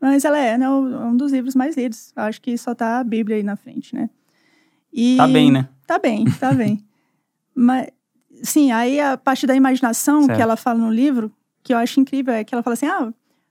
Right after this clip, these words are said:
Speaker 1: pra você deve ser fácil imaginar que eu vou falar sobre criatividade, sobre imaginação aqui, porque eu dei no que dei por conta de Harry Potter." Mas não é isso. O que eu vou falar é sobre a importância da imaginação,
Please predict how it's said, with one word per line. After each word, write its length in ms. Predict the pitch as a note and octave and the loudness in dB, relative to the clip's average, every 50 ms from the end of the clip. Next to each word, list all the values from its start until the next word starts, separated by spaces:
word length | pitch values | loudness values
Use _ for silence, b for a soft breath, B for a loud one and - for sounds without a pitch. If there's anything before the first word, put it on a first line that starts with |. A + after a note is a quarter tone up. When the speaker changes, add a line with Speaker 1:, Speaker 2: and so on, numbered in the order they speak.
| _ _ _ | _ _ _
Speaker 1:
pra 100 | - C#4 | -8 -4
você 240 | A#3+ D4 D4+ - D#4+ | -2 -2 -2 -2 -2
deve 180 | B3 E4 F4+ G4 | -2 -2 0 -2
ser 520 | F#4+ - G4 F#4 F#4 F#4 F#4 F4 D#4 C#4+ C#4+ - | -2 -2 -2 -2 -2 -2 -2 -2 -2 -4 -2 -2
fácil 400 | - D4 D4 D#4+ D#4+ - E4 D4+ C#4 C#4 C4+ A#3+ A3+ A3 G#3+ A3 G#3+ - G3+ - - | 0 0 0 0 -2 -4 -4 -4 -2 -2 -2 -2 -4 -8 -12 -16 -20 -20 -20 -12 -4
imaginar 800 | G3 C4+ B3+ C4+ C4 C4+ - D#4 C4+ B3 A3+ A#3 B3 C#4 F4 G#4+ _ _ _ _ _ | 0 2 2 4 2 2 0 2 2 2 2 0 0 0 -2 -4 _ _ _ _ _
que 140 | - - D4 | -4 0 2
eu 120 | C4+ C4 | 2 2
vou 120 | C4 C#4+ | 2 0
falar 260 | C#4 - D4 C4 C4 C#4 | 0 0 0 2 2 0
sobre 240 | - D#4+ A#3+ C#4+ | 0 -2 -4 -4
criatividade, 680 | C#4 - C#4+ C4 B3+ - C4+ D#4+ C4 G#3+ G#3 B3 A#3+ G3 - | -4 -4 -4 -6 -4 -4 -2 0 0 0 0 0 -2 -2 -4
sobre 140 | A3+ G#3 A3+ | -6 -8 -6
imaginação 640 | A3+ A#3 A#3+ A#3 C4 C4+ C#4 - - A3+ A3+ B3+ C4 | -4 -2 0 0 0 0 0 -2 -4 -2 -2 0 0
aqui, 340 | A#3+ A#3 - - B3+ C4+ - _ _ _ _ _ _ _ _ _ _ | -2 -2 -2 -4 -4 -4 -6 _ _ _ _ _ _ _ _ _ _
porque 760 | C#4 C#4+ C#4 C#4+ - C#4+ B3+ B3 B3+ C#4 D4+ D4+ - A3+ A#3 - _ _ | 0 0 0 0 -2 -2 -2 0 0 -2 -2 -4 -4 -6 -8 -12 _ _
eu 180 | - A#3 B3 C4 | -2 0 0 2
dei 300 | G#3 A#3+ B3 B3+ B3 C4+ | 2 2 2 2 4 4
no 400 | C4 B3+ A#3+ A#3+ A#3+ A#3+ A#3+ B3 | 4 2 2 2 4 4 4 2
que 200 | A#3+ - - B3 | 0 -2 -6 -8
dei 460 | A3 G#3+ - - A#3 A3+ C4 D#4 - _ _ _ _ _ _ _ _ _ _ _ _ _ _ _ _ _ | -8 -4 -2 -2 0 0 0 -2 -4 _ _ _ _ _ _ _ _ _ _ _ _ _ _ _ _ _
por 120 | - D4 | -2 0
conta 220 | - C#4+ B3 C4+ C4 | 2 2 0 2 2
de 80 | A#3+ C4+ | 0 0
Harry 180 | C4 B3 C4+ | 0 0 0
Potter." 280 | C4+ - A3 - - B3+ | -2 -4 -6 -4 0 2
Mas 140 | B3+ B3+ C4+ | 4 4 4
não 140 | D4 D#4 E4+ | 4 2 2
é 80 | E4 | 0
isso. 400 | D4 G#3+ F#3+ G3 - - - - _ _ _ _ _ _ _ _ | -2 -4 -6 -8 -12 -16 -20 -20 _ _ _ _ _ _ _ _
O 60 | B3 | -8
que 60 | - C#4 | -4 -4
eu 40 | |
vou 100 | A#3 B3 | -2 -2
falar 200 | B3 - C#4 B3 | -2 -2 -2 -2
é 40 | B3+ | -2
sobre 240 | C4+ - D4 A3+ C4+ | -2 -2 -4 -2 -2
a 160 | C4+ C4+ C4+ | -2 -2 -2
importância 400 | C4+ - C4 B3+ - B3+ B3+ - | -2 -4 -4 -4 -4 -4 -4 -2
da 80 | B3+ B3 | -2 0
imaginação, 720 | B3+ B3+ B3 B3 A#3+ C4 G#3+ - - - C#4+ D4 C#4+ A#3+ | 0 2 0 0 -2 -2 -4 -2 -2 -2 0 0 0 0